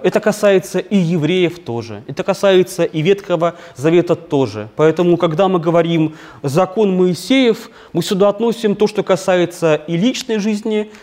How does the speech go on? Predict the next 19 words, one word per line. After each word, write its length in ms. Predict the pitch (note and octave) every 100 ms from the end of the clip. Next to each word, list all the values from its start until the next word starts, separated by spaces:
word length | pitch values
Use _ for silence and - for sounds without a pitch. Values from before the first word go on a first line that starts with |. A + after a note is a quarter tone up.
| -
человека, 840 | - F#3+ F#3 F3 G3+ G3+ F3+ F3 F3 -
и 140 | B3 G3+
публичной 560 | - C3+ A3+ A3+ G#3+
жизни 260 | F#3+ F#3 G3
человека, 680 | G3 F3+ F3 F#3+ F#3 E3 D#3 - -
и 80 | D#3
семейной, 880 | - E3 D#3+ G#3 A#3+ A3 G#3 G3+ - -
и 100 | F#3+
кулинарной. 960 | F#3+ D#3 D3 F#3+ A#3+ G3+ G3+ G#3 F#3+ - -
И 100 | F#3+
все 340 | - - C#4+
это 140 | B3+ G#3+
является 540 | E3+ F#3 A3 G#3+ G3+
одинаково 580 | D#3+ D3+ F3 E3+ D3+ D3
важным. 600 | B2+ B2+ A#2+ A2+ G#2+ F#2+ -
Нарушение 520 | - C3 C#3+ E3+ D3+ C#3
какого-то 600 | C#3 D3+ C3 - B2 - - -
из 160 | D#3+ -
правил, 560 | E3 A3 A#3+ A3+ A3